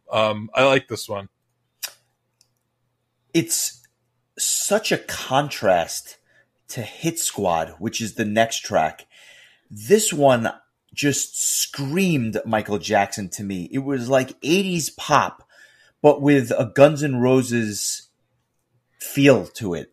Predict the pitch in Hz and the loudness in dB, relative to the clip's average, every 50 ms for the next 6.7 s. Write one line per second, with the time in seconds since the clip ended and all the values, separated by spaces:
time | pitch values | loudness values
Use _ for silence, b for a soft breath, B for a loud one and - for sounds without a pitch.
0 | - - - 139 147 143 151 151 151 127 113 127 127 127 143 170 190 180 156 135 | -14 -6 -4 -4 -4 -2 -2 -2 -2 -2 -4 -6 -6 -4 0 2 2 4 4 2
1 | 123 139 127 - 120 107 - - 92 87 92 98 107 120 131 139 131 127 117 104 | 2 0 -2 -4 -6 -8 -8 -8 -10 -10 -10 -6 -4 0 0 0 0 0 -2 0
2 | - - 156 175 - - 135 135 139 139 139 131 - 123 113 - - 123 120 113 | 2 2 2 2 2 4 4 4 4 4 0 -4 -4 -6 -6 -4 -2 -2 -2 -2
3 | 107 104 - - 104 95 113 107 104 101 101 98 95 95 98 92 92 95 90 92 | -2 -4 -6 -8 -4 0 0 0 0 0 0 2 2 4 4 2 2 0 -2 -2
4 | 87 b b b b b b b b b _ - - 104 117 165 190 175 117 104 | -6 b b b b b b b b b _ -14 -4 0 2 4 4 2 2 2
5 | - 120 110 110 - 120 117 110 95 104 107 107 104 - 107 107 107 104 98 - | 2 4 4 2 0 -2 -6 -4 0 0 0 0 0 0 0 0 0 0 -2 -6
6 | b b b b b b b _ _ - 135 143 147 | b b b b b b b _ _ -2 -2 -2 -2